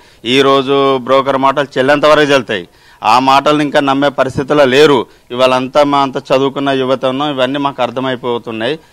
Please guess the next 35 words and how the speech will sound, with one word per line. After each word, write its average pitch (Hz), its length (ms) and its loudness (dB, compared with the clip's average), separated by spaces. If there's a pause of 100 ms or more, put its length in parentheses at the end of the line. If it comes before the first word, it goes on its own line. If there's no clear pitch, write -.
(160)
ఇవన్నీ 127 320 0
కేంద్ర 139 300 -2
గవర్నమెంట్ 127 580 0
నిధులు. 127 200 -4
ఎందుకంటే 147 300 -2
మా 147 100 2
గ్రామాల్లో 143 460 0
మాకు 139 220 -2
అనుభవం 127 220 -2
అవుతుంది, 123 460 -4
ఈ - 20 -2
నిధులు 127 420 -4
ఎక్కడి 135 220 -4
నుండి 131 160 -2
వస్తున్నాయి 123 300 -4
ఏందన్నది. 113 440 -4 (300)
ప్రతి 156 480 -2 (220)
హరితారం 151 460 2
మొక్క 143 240 -2
కూడా 151 300 2
నీళ్లు 143 800 0
పట్టే 131 360 -2
కా-, 131 280 4
కూలి 156 340 0
కాంచెలు 139 400 -2
కూడా 127 240 0
కేంద్ర 147 560 -2
గవర్నమెంటే 135 520 2
కట్-, 139 360 -2
ఆ, 113 420 -2
కట్టిస్తున్నది. 117 680 -6 (300)
అంతేగాని 147 500 0
రాష్ట్ర 131 300 2
గవర్నమెంట్ 143 600 0
నిధులు 139 340 -2